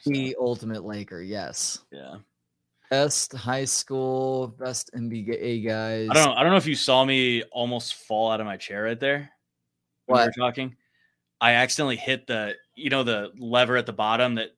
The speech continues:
Speaker 1: go up and down? I hit the lever with my heel and just shot, almost shot myself <laughs> off the chair.
Speaker 2: Well, I'm bummed that I was actually typing in to find out the best high school N B A players of all time.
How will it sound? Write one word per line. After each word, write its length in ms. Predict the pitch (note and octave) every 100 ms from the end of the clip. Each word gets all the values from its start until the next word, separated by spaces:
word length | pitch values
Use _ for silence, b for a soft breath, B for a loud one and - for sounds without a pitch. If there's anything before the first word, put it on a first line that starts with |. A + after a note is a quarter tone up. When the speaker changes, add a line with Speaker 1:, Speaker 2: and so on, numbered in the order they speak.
| _ C3
Speaker 1:
go 220 | A#2 A2+ A2
up 200 | B2+ A#2+
and 100 | A2
down? 320 | G#2+ B2 C3 _ _ _ _ _ _ _ _ _ _ _ -
I 120 | A2
hit 240 | - D#3+
the 80 | C#3+
lever 520 | A#2 A#2 A#2+ D#3 D#3
with 260 | C3 A#2+ A#2
my 180 | A2 G2+
heel 600 | - - A2 B2 D3 C#3+
and 140 | B2+
just 180 | A2 -
shot, 420 | - - - A2 -
almost 220 | B2+ A#2
shot 320 | - A#2+ G#2+
myself 320 | A#2+ G#2+ A2+ A2
<laughs> 40 |
off 300 | G#2 - -
the 60 | -
chair. 840 | - - _ _ - - - - _ -
Speaker 2:
Well, 180 | C3+
I'm 160 | D3+ D3
bummed 280 | C#3+ E3 F#3+
that 200 | D#3 D3+
I 80 | D3
was 180 | D3 D3+
actually 380 | D3+ - D3+
typing 420 | - D3+ D#3 D3 D3
in 140 | D#3
to 60 | C#3+
find 280 | C#3+ C#3+
out 140 | C#3+ C3
the 60 |
best 260 | B2 C#3 C3+
high 160 | E3 D3
school 280 | - C#3+ C#3+
N 180 | C#3
B 140 | C3 C3
A 140 | C#3+
players 440 | D3+ B2 A2 A2 G#2
of 60 | G#2
all 160 | G2+
time. 500 | F#2+ G#2+ G#2 F#2+ G2+